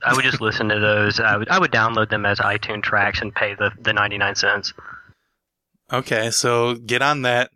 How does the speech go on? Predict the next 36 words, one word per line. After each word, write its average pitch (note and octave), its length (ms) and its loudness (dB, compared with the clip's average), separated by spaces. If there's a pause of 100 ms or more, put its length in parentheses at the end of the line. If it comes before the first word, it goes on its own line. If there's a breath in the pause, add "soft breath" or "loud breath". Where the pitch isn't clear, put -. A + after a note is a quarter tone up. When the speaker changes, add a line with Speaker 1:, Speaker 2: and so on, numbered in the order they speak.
(180)
Speaker 2:
uh, A2+ 240 0
creators A#2+ 400 0
of A#2 80 -2
those A2+ 200 0
podcasts. A#2 720 -2 (840 loud breath)
Um, G#2 560 -4
Trends C3 280 -2
with A#2+ 140 2
Benefits, A#2+ 460 -2
the B2 100 2
only A#2+ 160 2
one A#2 220 0
that A#2+ 100 0
I A#2 60 2
<laughs> - 140 -4
think C3 280 -4
is A#2 180 0
still B2+ 200 0
going. B2+ 360 0 (560 loud breath)
And, B2+ 180 0
uh, B2+ 120 4
shout F3 220 2
out E3+ 140 4
to E3 60 -6
the D#3 80 2
Trends C#3 240 -2
with B2 120 -2
Benefits B2 360 0
crew B2 220 2
for A#2 160 0
having A2+ 260 0
Alex A2+ 280 0
and A2+ 80 -2
I A2 120 0
on A2 160 0
recently. A2 440 -2